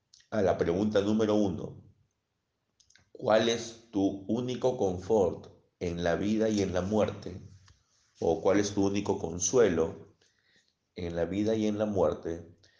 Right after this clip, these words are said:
nos hace ver, en primer lugar, de que toda nuestra vida depende de Dios,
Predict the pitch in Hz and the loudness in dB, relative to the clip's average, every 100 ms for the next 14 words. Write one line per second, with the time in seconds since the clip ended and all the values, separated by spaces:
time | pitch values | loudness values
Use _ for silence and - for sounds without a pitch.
0 | _ - 92 120 113 113 98 101 104 - | _ -6 -2 -2 2 4 6 6 2 -6
1 | 92 92 92 120 139 117 95 95 95 - | -4 0 2 2 2 2 4 4 0 -10
2 | - - 87 85 92 - - _ - 170 | -18 -10 -8 -4 -6 -8 -18 _ -2 -2
3 | 175 165 131 - 110 107 117 117 131 - | 0 -2 -4 -6 -2 -2 0 0 -2 -6
4 | - 90 87 90 98 98 92 80 78 78 | -14 -6 -6 -2 -4 0 0 2 -2 -4
5 | - - | -10 -20